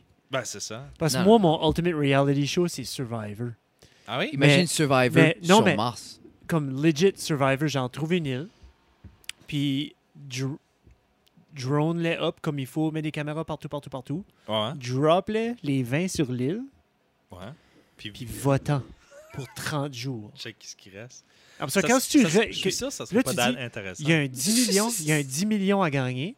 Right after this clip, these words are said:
Speaker 1: Ouais.
Speaker 2: Whoever qui reste, divise le dix millions entre eux autres.
Speaker 3: Solide, Jeff.
Speaker 2: C'est ça qui est mon, c'est, ben, je veux dire, tu signes pour y aller, tu sais que tu vas, puis all,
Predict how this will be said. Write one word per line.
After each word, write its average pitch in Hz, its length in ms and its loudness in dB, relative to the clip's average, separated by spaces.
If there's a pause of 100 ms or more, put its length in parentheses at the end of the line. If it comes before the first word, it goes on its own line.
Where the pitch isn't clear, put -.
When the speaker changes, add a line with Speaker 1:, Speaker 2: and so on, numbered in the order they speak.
(140)
Speaker 1:
Ouais. 92 60 -10 (760)
Speaker 2:
Whoever 160 280 2
qui 170 180 0
reste, 147 560 -6 (420)
divise 131 480 -4
le 139 80 0
dix 120 120 -8
millions 131 300 -2
entre 131 120 -4
eux 117 120 -4
autres. 110 140 -10 (1400)
Speaker 3:
Solide, 113 320 -20
Jeff. 95 200 -20 (180)
Speaker 2:
C'est 180 220 0
ça 190 200 6
qui 185 100 4
est - 20 4
mon, 135 320 2
c'est, 156 220 -8 (220)
ben, 185 80 4
je 175 80 2
veux 208 80 -2
dire, 233 140 -2
tu 180 160 -6
signes 269 300 -4
pour 170 100 0
y 131 100 2
aller, 175 240 0
tu - 120 -10
sais - 180 -4
que 123 240 -4
tu - 160 -18
vas, 123 80 -8 (320)
puis 175 240 0 (140)
all, 196 240 6